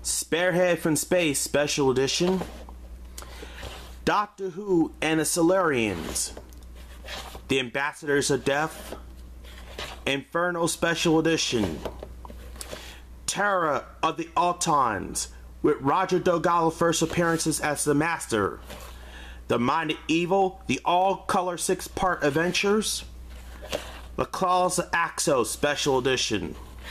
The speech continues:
Colony in Space, The Demons, Day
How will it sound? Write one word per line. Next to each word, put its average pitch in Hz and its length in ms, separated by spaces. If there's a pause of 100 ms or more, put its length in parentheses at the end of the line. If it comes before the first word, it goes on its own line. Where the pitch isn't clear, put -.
(680)
Colony 160 500
in 151 100
Space, - 760 (1700)
The 120 160 (140)
Demons, 131 1400 (2000)
Day 170 500